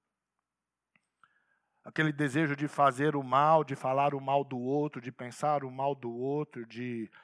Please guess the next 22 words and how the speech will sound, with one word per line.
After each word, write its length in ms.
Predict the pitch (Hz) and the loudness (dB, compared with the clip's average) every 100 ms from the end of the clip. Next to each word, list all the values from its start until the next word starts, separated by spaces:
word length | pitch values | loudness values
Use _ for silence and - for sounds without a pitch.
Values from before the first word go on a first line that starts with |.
| - _ _ | -20 _ _
ah, 80 | - - | -12 4
praticar 600 | 156 - - - 156 165 | 4 4 -4 2 4 4
o 80 | 135 | -2
mal 500 | 123 135 165 180 170 | -4 0 2 2 -2
contra 400 | - 143 127 120 | -10 -12 -10 -8
o 60 | |
outro. 500 | 120 147 147 - 120 _ - - _ _ _ _ _ _ - | -4 -4 -4 -8 -14 _ -20 -20 _ _ _ _ _ _ -6
Ele 180 | 131 | 4
usa 180 | 180 180 | 4 4
uma 100 | 180 | 0
expressão 640 | 175 - 151 131 - 190 185 | 0 -2 -4 -2 0 0 0
de 140 | 139 | -4
viver 340 | 139 135 160 | -4 -4 -4
em 100 | 156 | -4
malícia 680 | 147 135 127 143 185 - 139 | -2 0 0 -2 -4 -4 -4
aqui 340 | 123 - 175 175 | -4 -6 -4 -4
sobre 340 | - 151 151 | -4 -4 -4
um 120 | 151 | -8
estado 420 | 127 - 170 165 | -8 -4 -2 -2
de 120 | 135 143 | -6 -6
má 220 | 147 160 | -2 -2
vontade. 1040 | 147 151 131 - - 147 156 147 117 98 | 0 -2 -4 -8 -4 -2 -4 -6 -10 -12